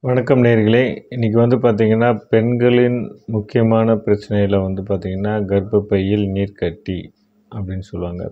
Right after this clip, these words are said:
பி சி ஓ டி. அப்ப கர்ப்பப்பையில நீர்க்கட்டி வந்து பாத்தீங்கன்னா, ஒரு ஹார்மோனல் இம்பேலன்ஸ்னால வரக்கூடிய ஒரு பிரச்சனைங்க.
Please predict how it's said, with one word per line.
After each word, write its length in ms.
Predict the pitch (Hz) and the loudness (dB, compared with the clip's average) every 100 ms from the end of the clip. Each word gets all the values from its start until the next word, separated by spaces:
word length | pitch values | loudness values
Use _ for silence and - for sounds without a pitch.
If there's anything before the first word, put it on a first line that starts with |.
| - | 0
பி 100 | 123 | 0
சி 240 | 117 123 | 0 2
ஓ 180 | 107 101 | 4 4
டி. 180 | 92 95 90 98 _ _ _ _ _ _ _ _ _ 117 | 2 -2 -6 -12 _ _ _ _ _ _ _ _ _ -4
அப்ப 220 | 110 120 | 0 2
கர்ப்பப்பையில 720 | 110 117 139 139 131 120 120 117 | 2 2 2 2 2 4 2 2
நீர்க்கட்டி 480 | 123 117 117 107 110 | 0 0 -2 0 0
வந்து 260 | 104 - 127 | -2 -6 -6
பாத்தீங்கன்னா, 400 | 113 101 104 107 117 | -4 -2 -2 0 2
ஒரு 100 | 104 104 - | 4 2 0
ஹார்மோனல் 760 | 107 113 120 117 113 110 110 113 113 - - _ _ _ _ _ - 107 | 2 2 2 2 2 2 0 0 -2 -6 -12 _ _ _ _ _ -10 -4
இம்பேலன்ஸ்னால 840 | 104 113 107 101 - 104 101 107 | 0 2 2 0 -4 -4 -2 0
வரக்கூடிய 680 | 101 98 95 95 92 98 110 | 0 0 -2 -4 -2 -2 -2
ஒரு 300 | 101 101 104 95 | -4 -6 -6 -8
பிரச்சனைங்க. 480 | 87 95 90 90 | -10 -10 -10 -10